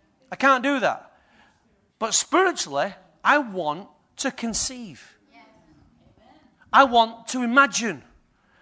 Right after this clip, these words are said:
I want to plan. I want God to plant. Yes? I don't just want to, if I thought the rest of my life was just coming to church, do you know what? God, take me home now.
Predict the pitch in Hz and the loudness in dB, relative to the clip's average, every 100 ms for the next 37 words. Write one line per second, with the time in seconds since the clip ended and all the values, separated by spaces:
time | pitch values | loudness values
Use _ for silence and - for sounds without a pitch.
0 | _ - 240 294 233 214 208 - - 269 | _ 4 6 8 6 2 -2 -10 -8 2
1 | 277 262 147 - _ _ _ _ _ - | 4 4 2 -14 _ _ _ _ _ 2
2 | 233 302 262 220 156 302 294 254 - - | 6 8 6 0 2 0 2 -6 -6 2
3 | 294 269 190 - - - _ _ _ _ | 2 2 -4 -10 -12 -12 _ _ _ _
4 | _ _ _ _ _ _ _ _ _ _ | _ _ _ _ _ _ _ _ _ _
5 | _ _ _ _ _ _ 180 285 359 - | _ _ _ _ _ _ 0 0 0 -6
6 | - - _ - - 285 330 247 262 214 | -8 -12 _ -20 0 4 4 2 -6 -2
7 | 226 208 - 214 285 359 - 285 196 226 | -2 -2 -6 2 2 2 4 2 4 0
8 | 254 269 262 262 247 185 185 - 220 220 | 0 2 6 6 6 2 -6 -8 -8 -8
9 | - 165 226 165 143 - - _ _ _ | -10 -8 -4 -4 -6 -12 -18 _ _ _
10 | _ _ _ _ _ _ 214 240 247 165 | _ _ _ _ _ _ -4 -2 -2 0
11 | 240 - 254 214 220 180 185 135 | -2 -2 -4 -4 -6 -2 -4 -6